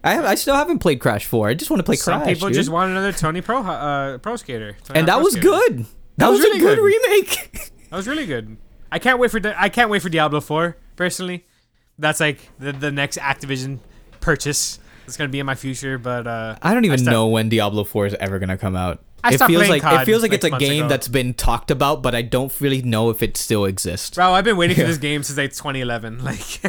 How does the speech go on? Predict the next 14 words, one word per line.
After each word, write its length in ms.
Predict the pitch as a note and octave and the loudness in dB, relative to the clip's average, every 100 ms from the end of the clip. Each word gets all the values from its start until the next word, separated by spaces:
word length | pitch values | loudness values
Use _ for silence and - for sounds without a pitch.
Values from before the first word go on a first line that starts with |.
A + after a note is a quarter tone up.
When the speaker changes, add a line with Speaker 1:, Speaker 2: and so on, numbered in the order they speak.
| - | -2
Speaker 2:
<laughs> 120 | - - B3+ B3+ - - F3+ D3+ C3 - D3 | -2 -2 -10 -10 -8 -6 -6 -6 -4 -4 0
Speaker 1:
I 40 | |
mean, 140 | G#3 A3 | 0 2
so 160 | B3+ | 2
have 80 | D4+ | 2
people 220 | C#4+ E4 | 2 2
with, 160 | G#3 D3 | 2 2
like, 140 | C#3 | 0
Half-Life 500 | - C#3 C3+ C3+ A#2 | 0 -2 0 0 0
three, 300 | - B2 A2 | -2 0 0
but, 120 | G2+ C#3 | 0 2
like, 240 | D3+ D3+ | 0 -2
you 180 | G3+ A3+ | 0 2
know, 100 | A3+ | 2